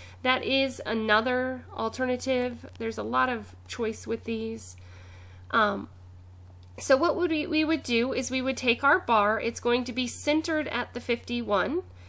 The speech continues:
and we would go up to where we felt that it's about six point seven percent of the way. So a little bit more than halfway. And then we would just draw our bar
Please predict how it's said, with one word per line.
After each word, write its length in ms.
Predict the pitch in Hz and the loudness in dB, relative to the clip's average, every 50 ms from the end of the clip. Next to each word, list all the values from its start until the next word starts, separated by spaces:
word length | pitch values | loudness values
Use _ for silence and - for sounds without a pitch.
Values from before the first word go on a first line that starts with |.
| - - - - | -20 -20 -14 -4
and 220 | - 233 247 254 | -2 0 0 0
we 100 | 262 262 | 0 0
would 180 | 254 269 247 226 | -2 -2 -2 2
go 220 | - 269 285 294 | 2 4 6 6
up 160 | 285 277 285 - | 4 2 2 -2
to 120 | - 285 | -6 -4
where 240 | 240 247 254 247 247 | -2 0 2 2 2
we 160 | 233 247 240 | 0 -2 -4
felt 560 | 240 - - 233 233 226 220 - - - - - | -6 -4 0 0 2 2 0 -2 -6 -8 -8 -6
that 200 | - 233 226 208 | -2 -2 0 0
it's 180 | - 226 - 247 | 0 -2 -4 -6
about 880 | 226 214 - - 233 254 269 285 285 285 285 277 - - - - - - - - - - - - - - - - - | -6 -6 -6 -4 -2 0 2 2 2 2 0 -2 -4 -8 -10 -12 -12 -12 -14 -16 -20 -20 -20 -20 -20 -20 -20 -20 -16
six 360 | - - - 269 240 - - | -14 -8 -6 -6 -6 -6 -10
point 320 | - - 254 226 208 - 226 | -8 -4 -2 -2 -2 -2 -4
seven 320 | - 214 214 214 208 202 | -4 -2 -2 -2 -4 -4
percent 420 | - 226 214 - - 208 208 202 208 | -4 -6 -6 -4 -4 -4 -4 -4 -4
of 160 | 196 196 - | -6 -4 -2
the 80 | 214 | -2
way. 460 | 196 185 185 - - 165 214 262 269 - - - - - - - - - - - - - - - - - - - - - - - - - - - - | -2 -2 -2 -4 -4 -4 -6 -8 -8 -12 -16 -20 -20 -20 -20 -20 -20 -20 -20 -20 -20 -20 -20 -20 -20 -20 -20 -20 -20 -20 -20 -20 -20 -20 -20 -14 -6
So 220 | - - 233 220 | -2 0 0 2
a 40 | 226 | 0
little 280 | 247 269 392 415 415 330 | 0 2 2 2 2 4
bit 220 | 302 320 269 - | 4 4 4 4
more 200 | 262 262 262 254 | 4 4 4 4
than 180 | 240 247 240 220 | 4 2 0 0
halfway. 680 | 233 220 226 233 - - 208 175 175 180 226 277 277 - - - - - - - - - - - - - - - - - - - - - - - | 0 0 0 0 -2 -2 0 0 0 0 -2 -6 -8 -12 -16 -20 -20 -20 -20 -20 -20 -20 -20 -20 -20 -20 -20 -20 -20 -20 -20 -20 -20 -20 -10 -2
And 200 | - 294 302 302 | 2 2 4 4
then 160 | 311 320 311 | 4 4 4
we 100 | 320 311 | 2 0
would 140 | 294 302 254 | 0 -2 -4
just 180 | 285 277 - - | -4 -4 -2 2
draw 160 | 269 254 254 | 4 4 6
our 180 | 254 247 254 | 6 4 4
bar 600 | 247 240 233 220 220 220 220 220 214 233 233 226 | 2 0 0 0 2 2 2 0 0 -2 -6 -10